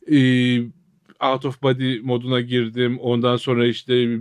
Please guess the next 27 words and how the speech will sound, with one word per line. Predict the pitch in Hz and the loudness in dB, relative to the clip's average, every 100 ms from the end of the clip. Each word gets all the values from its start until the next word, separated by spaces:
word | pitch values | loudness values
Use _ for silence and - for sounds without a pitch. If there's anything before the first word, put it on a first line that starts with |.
| 113 113 | -8 -6
bir | 135 139 127 | -2 -2 -2
hayaller | 139 135 139 139 147 143 | 0 0 0 0 -2 -2
duyuyorum. | 147 143 139 139 | -4 0 0 0
Bir | 135 | 0
yandan | 135 143 135 | 0 0 0
Nagiç | 131 135 - | 0 -2 -2
var | 147 | 0
etrafımda | 135 135 127 135 127 | 0 0 -2 -2 -4
falan. | 190 220 | -2 0
Dedim | 160 156 151 | 0 0 0
ben | 147 | 2
iyi | 147 143 | 2 4
değil | 151 139 | 4 4
gibiyim | 127 117 117 | 0 0 0
falan. | 113 170 339 - _ - - - - _ 131 | 2 0 0 -2 _ -20 -20 -20 -20 _ -2
Ee, | 135 135 135 139 139 139 139 139 123 98 131 - | 0 2 2 2 2 2 2 2 -2 -4 -6 -2
ondan | 135 139 156 | 0 2 0
sonra | 147 175 208 | 2 2 2
şey, | - 214 131 - _ _ _ _ _ _ 131 | 2 2 2 -2 _ _ _ _ _ _ -12
işte | 113 123 131 | -2 0 2
limon | 143 139 | 2 2
içtim, | 127 - 131 123 | 0 -4 -4 -2
bilmem | 127 131 131 135 | -2 -2 0 0
ne | |
yaptım | 131 123 - 117 | 0 -2 -4 -2
falan | 139 123 120 | 0 2 0
filan. | - 214 208 - | -2 -2 -2 -6